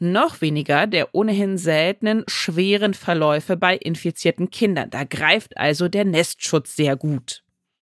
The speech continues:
Wie macht man's jetzt genau, wenn ich zwei so konträr laufende Empfehlungen habe? Da sagt unser Experte dazu, wir würden uns wünschen, dass die niedergelassenen Kolleginnen und Kollegen gezielt mit den Schwangeren darüber reden, warum sich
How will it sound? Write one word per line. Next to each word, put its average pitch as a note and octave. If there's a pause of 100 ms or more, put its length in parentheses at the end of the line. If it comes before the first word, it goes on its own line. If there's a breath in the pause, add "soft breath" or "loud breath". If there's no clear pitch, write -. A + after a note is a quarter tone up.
(180)
Wie D#3
macht F#3
man's C4+
jetzt C4+
genau, A3+
wenn F#3+
ich G3
zwei G3
so G3
konträr G3
laufende F3
Empfehlungen G3+
habe? E3+ (640 loud breath)
Da G#3+
sagt G3+
unser F3+
Experte F3+
dazu, F3+
wir F3
würden F3
uns E3+
wünschen, A#3
dass F3+
die F3
niedergelassenen F#3+
Kolleginnen F3
und D#3
Kollegen E3
gezielt A#3
mit F#3+
den F3
Schwangeren F3
darüber E3
reden, D3+ (300)
warum D3
sich F3+